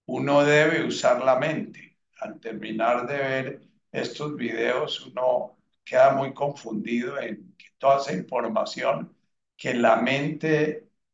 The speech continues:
ha recibido le dice que no debe usar la mente que está usando para recibir esa información.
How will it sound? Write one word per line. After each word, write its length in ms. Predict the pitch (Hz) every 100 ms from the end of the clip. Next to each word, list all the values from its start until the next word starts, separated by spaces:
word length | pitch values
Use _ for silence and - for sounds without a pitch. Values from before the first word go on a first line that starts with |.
| _
ha 200 | 135 131
recibido 920 | 156 151 135 120 120 117 135 - - _ _ _
le 340 | 107 123 120 117
dice 400 | 123 - 156 151
que 120 | 120
no 220 | 117 127
debe 280 | 135 143 147
usar 380 | 147 143 143 139
la 140 | 147
mente 480 | 156 147 123 - -
que 100 | 139
está 220 | - 135
usando 540 | 135 127 151 127 143 151
para 220 | 120 110
recibir 460 | 101 - 107 110
esa 200 | 123 127
información. 960 | 143 - 110 - - - 160 - - -